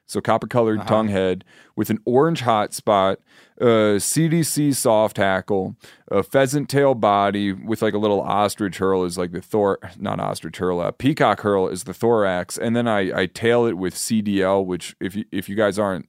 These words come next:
Speaker 1: as hip as I am, that's, uh, Coq de Leon, which is just like, uh, it's basically like a spate hackle fiber, kinda, you
Speaker 2: Mm-hmm.
Speaker 1: know, but it's, like,
Speaker 2: Mm-hmm.
Speaker 1: barred, and it's, it's a really good tailing material. Anyhow, I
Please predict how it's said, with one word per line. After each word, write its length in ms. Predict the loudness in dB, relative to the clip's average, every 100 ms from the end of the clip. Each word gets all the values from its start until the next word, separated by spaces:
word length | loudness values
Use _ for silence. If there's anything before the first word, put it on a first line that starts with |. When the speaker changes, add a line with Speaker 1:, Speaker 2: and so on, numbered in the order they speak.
| -12
Speaker 1:
as 140 | -8
hip 180 | -6 -6
as 100 | -2
I 160 | -2 -2
am, 280 | -4 -6 -10 -20 -20 -8
that's, 200 | -4 -2
uh, 160 | -2 -2
Coq 300 | 0 2 2
de 80 | 0
Leon, 580 | 0 2 2 0 -4 -8 -18 -20 _ -2
which 200 | -2 0
is 220 | -4 -4
just 200 | -2 0
like, 240 | 0 0 0
uh, 200 | 0 0
it's 160 | -4 -2
basically 380 | -2 0 0 0
like 80 | 0
a 40 |
spate 720 | -4 -8 -8 -4 -2 -2 -2
hackle 400 | -4 -2 -2 -2
fiber, 680 | 0 0 0 -2 -4 -6 -12 _
kinda, 340 | -2 0 2 0
you 60 |
Speaker 2:
Mm-hmm. 340 | 0 -4 0 0
Speaker 1:
know, 180 | 2 0
but 140 | -2 -4
it's, 120 | -2
like, 140 | -2
Speaker 2:
Mm-hmm. 100 | 0 2
Speaker 1:
barred, 380 | 4 4 2 0
and 280 | -4 -4
it's, 560 | -4 -4 -2 -4 -8 -10 -6
it's 180 | -4
a 40 | 2
really 220 | 4 4
good 140 | 2 0
tailing 240 | 0 0
material. 280 | -2 -4 -2
Anyhow, 380 | 0 2 2 0 -4 -20 -20 _ _ _ _ 0
I 380 | 2 4 2